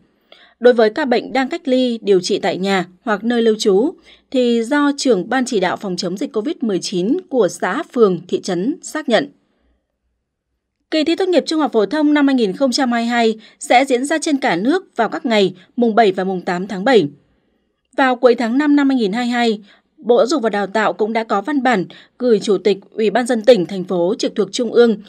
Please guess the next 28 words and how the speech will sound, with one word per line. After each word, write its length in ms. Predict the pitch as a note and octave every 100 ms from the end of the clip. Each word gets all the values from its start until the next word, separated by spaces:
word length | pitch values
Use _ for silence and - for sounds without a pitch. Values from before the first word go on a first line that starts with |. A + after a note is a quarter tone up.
| - _ C#4+
về 120 | C4
việc 260 | B3 A#3+ - _
tổ 160 | B3+ F#3+
chức 220 | F#3+ F#4
thi 120 | - C#4
tốt 140 | F4+
nghiệp 140 | D4 -
trung 140 | B3+
học 80 | G#3
phổ 100 | E3+
thông 260 | D#3 A3+ A#3
năm 120 | A3+
hai 80 | G#3+
nghìn 160 | G3
hai 140 | E3 G#3+
mươi 60 |
hai 260 | A3+ A3+ G3+ - - -
cho 160 | E4
thí 220 | D4+ A3
sinh 360 | A3 D4+ C4+ A3+
bị 80 | G#3
ảnh 160 | F3
hưởng 280 | E3+ G#3 E3
bởi 140 | G3 F3+
dịch 180 | F#3 F#3
covid 240 | G#3+ E4
mười 160 | B3 F#3+
chín. 380 | F#3+ F#3+ A3+